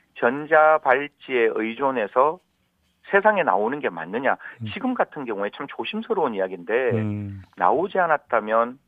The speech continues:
Speaker 1: 대한민국 국민 생명 두 분의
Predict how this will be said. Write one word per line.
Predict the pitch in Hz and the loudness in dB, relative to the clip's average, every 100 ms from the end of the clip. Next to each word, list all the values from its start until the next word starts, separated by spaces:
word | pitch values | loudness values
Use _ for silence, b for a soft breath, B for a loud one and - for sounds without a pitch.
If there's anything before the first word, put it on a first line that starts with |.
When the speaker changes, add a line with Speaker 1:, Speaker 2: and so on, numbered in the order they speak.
| _ _ | _ _
Speaker 1:
대한민국 | - 104 123 135 139 131 123 - _ _ | 0 2 2 -2 -6 -4 -6 -6 _ _
국민 | - 120 123 135 135 127 | -10 -6 -4 -4 -6 -8
생명 | 135 131 123 110 104 - | -10 -4 -2 -2 -4 -12
두 | - 104 | -12 -6
분의 | 127 117 113 123 | -4 0 0 -2